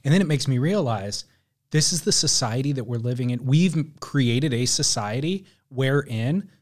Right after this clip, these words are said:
the dumbest people can do something very, very stupid, take out a quarter of a million dollars and buy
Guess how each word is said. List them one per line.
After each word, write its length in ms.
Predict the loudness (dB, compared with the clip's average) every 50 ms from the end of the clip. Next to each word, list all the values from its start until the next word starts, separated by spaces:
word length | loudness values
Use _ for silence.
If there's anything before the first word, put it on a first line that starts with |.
| _ _ _
the 100 | -4 -4
dumbest 580 | -2 0 0 2 2 2 2 0 -2 -6 -8
people 460 | -4 -2 -2 -2 -2 -6 -10 -12 -12 -6
can 140 | -2 -2 0
do 180 | 2 2 2
something 380 | 2 2 0 -2 0 0 0 0
very, 300 | 0 0 0 0 0 0
very 260 | 0 -2 -4 -4 -2
stupid, 480 | -4 -4 -4 -6 -8 -10 -10 -14 -18 -14
take 240 | -10 -10 -8 -6 -6
out 100 | -8 -6
a 40 |
quarter 260 | -8 -8 -6 -4 -4 -4
of 80 | -2
a 40 | -2
million 260 | -2 -2 -2 -2 -4
dollars 380 | -4 -4 -4 -4 -4 -4 -4 -6
and 240 | -4 -4 -2 -2 -2
buy 400 | -2 -4 -4 -6 -6 -8 -10